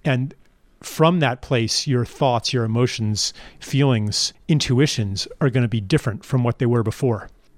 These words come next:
You know, also, like Dave was talking before about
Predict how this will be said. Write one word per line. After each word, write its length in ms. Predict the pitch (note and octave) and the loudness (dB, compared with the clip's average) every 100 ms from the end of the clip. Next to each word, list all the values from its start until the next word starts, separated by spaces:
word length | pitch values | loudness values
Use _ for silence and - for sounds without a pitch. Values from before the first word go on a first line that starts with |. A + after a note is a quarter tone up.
| _ _ _ _ _ - | _ _ _ _ _ 2
You 100 | D#3+ | 2
know, 100 | D#3+ | 4
also, 340 | F3 D3 E3 | 2 2 4
like 200 | C3+ B2+ | 4 2
Dave 200 | D3 C#3 | 2 2
was 100 | B2 | 2
talking 300 | - C3+ C3+ | -2 -2 -2
before 340 | A2+ - C#3 A#2+ | -2 2 4 4
about 300 | A#2 A2+ | 2 0